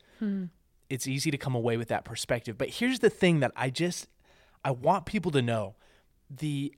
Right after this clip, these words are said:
Speaker 2: abuses or excesses or ways that Christians miss the mark does not erase the heart of Jesus in his written words in Scripture
Speaker 1: Hmm.
Speaker 2: for us. And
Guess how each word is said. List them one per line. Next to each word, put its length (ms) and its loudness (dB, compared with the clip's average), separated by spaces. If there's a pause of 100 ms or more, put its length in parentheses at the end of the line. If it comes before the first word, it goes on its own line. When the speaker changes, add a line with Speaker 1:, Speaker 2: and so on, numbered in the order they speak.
(160)
Speaker 2:
abuses 640 2
or 180 6
excesses 600 -2
or 180 0
ways 300 0
that 200 0
Christians 760 0 (100)
miss 420 0
the 140 0
mark 500 -4 (600)
does 200 -2
not 380 2
erase 680 -2 (300)
the 120 0
heart 420 2
of 380 -4 (520)
Jesus 800 -4 (100)
in 140 -2
his 260 -4
written 380 -2
words 320 -2
in 280 -6
Scripture 600 -8
Speaker 1:
Hmm. 340 -4 (120)
Speaker 2:
for 420 2
us. 360 -4 (720)
And 220 4